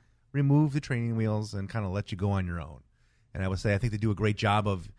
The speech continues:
having each character, each member of the Avengers feel different.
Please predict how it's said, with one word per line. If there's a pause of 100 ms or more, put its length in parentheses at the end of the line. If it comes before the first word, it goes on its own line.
(200)
having
each
character,
each
member
of
the
Avengers (120)
feel (380)
different.